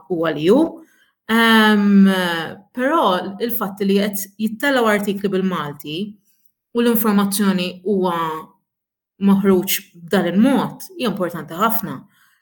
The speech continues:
Għax il-fattu illi il-lingwa tagħna hija sabiħa ħafna, hija rikka u barra l-lingwa, is-suġġetti.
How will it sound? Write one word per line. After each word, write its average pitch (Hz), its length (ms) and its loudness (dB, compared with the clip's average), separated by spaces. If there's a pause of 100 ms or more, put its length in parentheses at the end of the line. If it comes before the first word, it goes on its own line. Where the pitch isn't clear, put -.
(180)
Għax 196 240 -2 (880)
il-fattu 233 560 0 (240)
illi 233 280 -2 (520)
il-lingwa 226 460 2
tagħna 233 260 2
hija 196 240 6 (160)
sabiħa 196 540 2
ħafna, 196 300 -4 (200)
hija 175 240 -4
rikka 240 400 -2 (1000)
u 247 120 -4 (240)
barra 254 200 4
l-lingwa, 165 420 -2 (260)
is-suġġetti. 220 640 -4